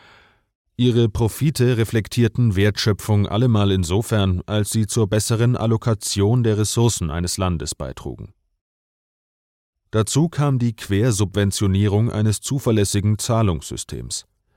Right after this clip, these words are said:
Wiederkehrende Finanzkrisen brachten die Regelmäßigkeit zutage, mit der die Finanzbranche erhebliche Ressourcen in unproduktive Richtungen,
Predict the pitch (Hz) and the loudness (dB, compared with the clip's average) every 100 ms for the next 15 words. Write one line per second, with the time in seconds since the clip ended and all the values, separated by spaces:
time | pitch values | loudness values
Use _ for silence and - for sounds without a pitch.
0 | _ _ _ 113 139 135 - 127 117 113 | _ _ _ 0 2 2 2 2 4 2
1 | 110 104 92 101 - - 107 107 95 110 | 0 0 0 0 -2 -4 0 0 2 0
2 | 104 98 107 - 113 104 98 107 101 98 | 0 -2 -2 -2 -2 0 2 2 2 2
3 | 95 - 98 110 98 - 104 110 113 107 | 2 0 -2 0 -2 -2 0 2 2 2
4 | 98 - - 101 104 110 110 107 110 107 | -2 -6 -10 -4 0 2 2 2 2 2
5 | 110 - 98 104 101 110 101 107 95 127 | 0 -2 -2 0 2 0 2 0 2 2
6 | 117 107 117 107 98 117 107 - 113 - | 0 0 0 0 0 2 0 0 -2 0
7 | 113 - 143 - 120 110 - 110 98 104 | -2 0 0 2 0 0 0 0 0 0
8 | 113 113 110 92 | 0 2 4 2